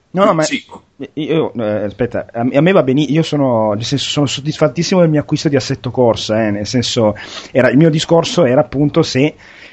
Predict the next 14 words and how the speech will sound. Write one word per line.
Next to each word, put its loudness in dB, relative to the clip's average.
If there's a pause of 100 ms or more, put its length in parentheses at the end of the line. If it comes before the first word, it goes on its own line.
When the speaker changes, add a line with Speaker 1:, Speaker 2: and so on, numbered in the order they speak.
(200)
Speaker 1:
eh, 2
c'è 2
il 4
rischio 0
che -6
poi 0 (320)
qualcuno 0
inizi -2
a -4
esagerare, 0
a -4
venderti -4
un 0
gioco 0